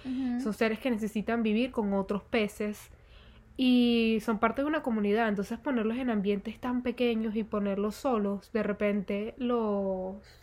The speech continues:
Speaker 1: Deprime.
Speaker 2: Sí, los deprime y no es bueno para ellos, o sea, no es el tipo de vida que ellos deben vivir.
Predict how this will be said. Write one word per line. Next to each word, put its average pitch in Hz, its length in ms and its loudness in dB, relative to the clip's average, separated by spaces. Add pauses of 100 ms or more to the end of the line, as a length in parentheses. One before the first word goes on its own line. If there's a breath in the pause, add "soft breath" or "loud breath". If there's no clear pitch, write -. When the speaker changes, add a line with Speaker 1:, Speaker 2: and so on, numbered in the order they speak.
(120)
Speaker 1:
Deprime. 240 380 -2 (480 loud breath)
Speaker 2:
Sí, 320 260 2
los 240 140 4
deprime 240 600 2
y 226 140 -2
no 226 320 2
es 220 100 -2
bueno 285 220 0
para 240 220 4
ellos, 196 280 2
o 185 40 -4
sea, 208 180 -2
no 202 100 0
es 190 60 -4
el 220 80 -4
tipo 247 240 2
de 233 100 4
vida 208 260 4
que 214 220 0
ellos 202 380 0
deben 220 300 4
vivir. 196 360 -2